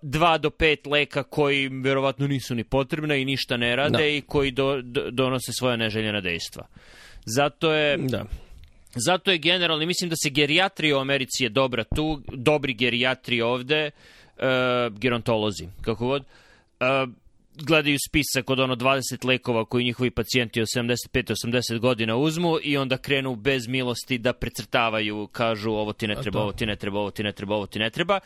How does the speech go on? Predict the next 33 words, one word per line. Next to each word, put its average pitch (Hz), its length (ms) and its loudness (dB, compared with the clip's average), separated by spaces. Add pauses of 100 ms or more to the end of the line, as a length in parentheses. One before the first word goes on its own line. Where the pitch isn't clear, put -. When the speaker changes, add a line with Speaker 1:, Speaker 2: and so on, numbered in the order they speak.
(240)
Speaker 1:
i - 80 0
ljudi 143 260 0
završe 135 460 0
sa 127 340 0 (220)
jednim 107 360 0
ili 101 140 -2
dva 92 200 -2
leka. - 320 -8 (380)
Ako, 110 460 0
Speaker 2:
To, 135 100 6
Speaker 1:
ako 127 240 4
Speaker 2:
to 135 80 10
ja 127 160 4
radim 127 300 2
Speaker 1:
se 123 40 4
Speaker 2:
redovno. 110 360 2
Speaker 1:
ići. 95 80 -10 (220)
Speaker 2:
Znači, - 280 0
to 117 220 4
redovno 107 460 0
radim. 131 400 0
A 117 100 0
druga 185 360 2
stvar, 208 240 4
recimo, 185 380 2
ti 190 160 -4
kad 156 200 0
imaš 180 260 2
nekoga, 151 520 0 (1700)
veliki 180 460 4
problem 170 520 8
mi 139 160 4
je 196 160 4